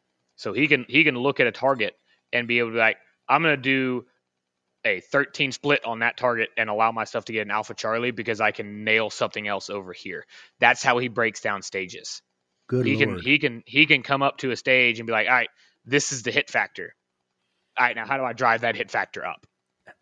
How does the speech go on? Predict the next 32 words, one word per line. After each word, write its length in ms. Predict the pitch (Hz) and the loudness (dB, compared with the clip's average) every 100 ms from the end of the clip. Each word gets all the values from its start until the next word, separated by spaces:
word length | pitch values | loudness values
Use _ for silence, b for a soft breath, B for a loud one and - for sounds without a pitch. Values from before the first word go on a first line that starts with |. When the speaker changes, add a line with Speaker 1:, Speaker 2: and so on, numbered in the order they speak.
| _ _ _ _ _ _ _ - 101 | _ _ _ _ _ _ _ -14 -6
Speaker 2:
Damn. 520 | 113 160 208 110 87 | 0 0 0 -2 -2
Speaker 1:
And, 280 | 107 98 98 | -2 -4 -6
and 140 | 123 110 | -6 -2
he 120 | 120 | -4
starts, 380 | - 123 120 - | -2 -2 -4 -6
he 140 | 120 | -6
starts 280 | - 123 113 | 0 0 0
playing 300 | 127 120 123 | -2 0 0
around 200 | 123 123 | -2 -4
with 120 | 113 | -4
numbers 600 | 123 127 131 131 135 123 | -4 -2 0 0 0 -4
and 260 | 123 117 113 B B B | -8 -12 -14 B B B
he'll, 240 | - 123 104 - - | -2 -2 -2 -8 -12
and, 340 | 113 117 110 104 | -6 -6 -6 -8
and, 380 | 104 101 95 90 | -8 -8 -14 -16
and 160 | 101 104 | -12 -6
looking 320 | 110 123 131 | -2 0 0
at 100 | 120 | 0
different 380 | 117 123 123 117 | 0 -2 -2 0
ways 300 | 117 117 113 | 4 4 2
to 80 | 107 | -6
shoot 260 | - 127 | -6 -4
it. 140 | 123 113 | -2 -4
And 80 | 104 | -4
he, 240 | 110 107 - 90 _ | -6 -6 -12 -20 _
the 120 | 113 | -8
way 340 | 107 120 143 | 0 2 2
that 120 | 139 123 | 2 -2
he 140 | 131 | -6
breaks 380 | 120 127 127 - | -4 -2 -2 -2
down 220 | 123 117 | -4 -4
stages, 560 | - 120 120 117 107 | -2 -2 0 -2 -6